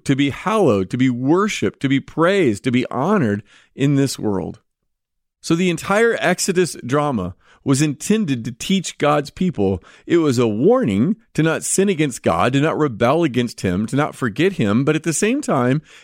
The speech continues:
it was an act of grace to say that God remembers his promises. God will deliver you from Egypt. God sees your suffering. But unfortunately,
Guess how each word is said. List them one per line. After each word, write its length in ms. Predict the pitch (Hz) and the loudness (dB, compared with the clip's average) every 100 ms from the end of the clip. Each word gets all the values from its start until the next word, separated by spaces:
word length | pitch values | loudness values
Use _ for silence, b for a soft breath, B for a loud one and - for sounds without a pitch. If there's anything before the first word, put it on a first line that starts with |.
| - | -2
it 80 | 160 | 0
was 140 | 151 | 2
an 100 | 156 | 0
act 180 | 165 - | 0 -2
of 140 | 139 | -4
grace 340 | 131 185 208 - | 0 2 2 0
to 120 | 139 | -4
say 240 | - 139 | 0 2
that 220 | 123 104 98 | 2 0 0
God 340 | 127 151 175 | 0 2 2
remembers 460 | 135 113 147 160 143 | 2 2 2 0 0
his 160 | 139 | -6
promises. 680 | - 117 117 104 - 92 - b b - | -2 -2 0 -2 -2 -4 -4 b b -6
God 360 | 113 127 170 156 | -2 0 0 2
will 140 | 160 | 0
deliver 440 | 143 135 151 147 | 2 2 2 2
you 420 | 139 123 143 143 131 b b | 2 4 4 4 0 b b
from 220 | - 123 | -2 -2
Egypt. 540 | - 127 101 104 - | 2 0 2 0 0
God 340 | 98 127 165 156 | -2 0 0 -2
sees 460 | - 165 165 127 | -2 0 0 0
your 300 | 110 127 135 | 0 2 0
suffering. 640 | 120 - 127 120 98 90 87 _ _ _ _ _ _ _ - | -2 -4 -4 -2 -2 -4 -6 _ _ _ _ _ _ _ -2
But 100 | 156 | -2
unfortunately, 960 | 175 - 214 226 - 170 107 117 110 | -2 0 0 0 0 -2 0 0 0